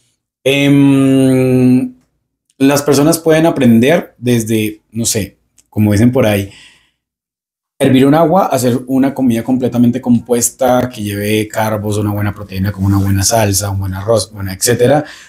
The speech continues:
Pero además de eso es que usted pueda cocinar con los productos básicos de la canasta familiar que tiene en su despensa, en su cocina, en su nevera,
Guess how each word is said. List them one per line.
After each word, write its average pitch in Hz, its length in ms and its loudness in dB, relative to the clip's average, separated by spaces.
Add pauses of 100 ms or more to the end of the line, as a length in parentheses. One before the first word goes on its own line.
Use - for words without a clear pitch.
(120)
Pero 135 240 2
además 127 280 2
de 147 80 0
eso 147 100 -4
es 143 80 -6
que - 80 -14
usted 147 220 -6
pueda 147 200 0
cocinar 123 320 -4
con 123 120 -2
los 131 100 -2
productos 117 380 -2
básicos 127 400 -2
de 123 60 2
la 113 100 0
canasta 98 260 -4
familiar 107 380 0
que - 80 -12
tiene 107 180 -2
en 107 60 0
su 123 100 0
despensa, 107 460 -2
en 107 60 -2
su 110 100 -8
cocina, 107 340 -6
en 107 60 -2
su 117 100 -2
nevera, 135 400 2